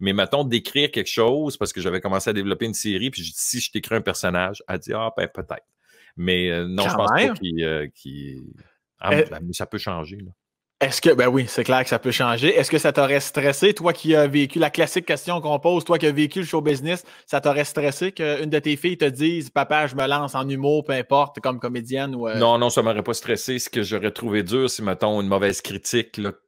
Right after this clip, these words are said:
Speaker 1: qui, euh,
Speaker 2: Ouais.
Speaker 1: tu sais, quand t-, t-, ton, ton enfant fait quelque chose, tu veux que ça soit bien reçu, puis tout ça, puis si, euh, se fait critiquer, tu fais, « Ah »,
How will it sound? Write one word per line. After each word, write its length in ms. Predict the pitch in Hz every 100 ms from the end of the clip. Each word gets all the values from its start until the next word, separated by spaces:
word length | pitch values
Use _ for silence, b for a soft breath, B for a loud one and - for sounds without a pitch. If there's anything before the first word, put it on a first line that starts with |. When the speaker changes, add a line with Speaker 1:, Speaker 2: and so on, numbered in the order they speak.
| _ -
Speaker 1:
qui, 320 | 90 87 85
euh, 320 | 85 85 82
Speaker 2:
Ouais. 440 | 107 107 80 76 78
Speaker 1:
tu 40 | -
sais, 140 | - 117
quand 180 | 104 90 -
t-, 180 | 107 87
t-, 240 | 107 95
ton, 840 | - 95 92 90 87 85 82 82 85
ton 180 | 95
enfant 300 | 95 90 107
fait 120 | 98 85
quelque 180 | 87 -
chose, 300 | 107 104 -
tu 100 | 87
veux 80 | 90
que 80 |
ça 80 | 87
soit 160 | - 87
bien 220 | 85 90
reçu, 400 | 87 80 - 101
puis 80 | -
tout 80 | -
ça, 180 | 107 98
puis 120 | -
si, 400 | - 98 92 87
euh, 220 | 82 80
se 80 | -
fait 120 | 92
critiquer, 480 | - 90 - - 98
tu 120 | -
fais, « 60 | 92
Ah », 240 | 95 87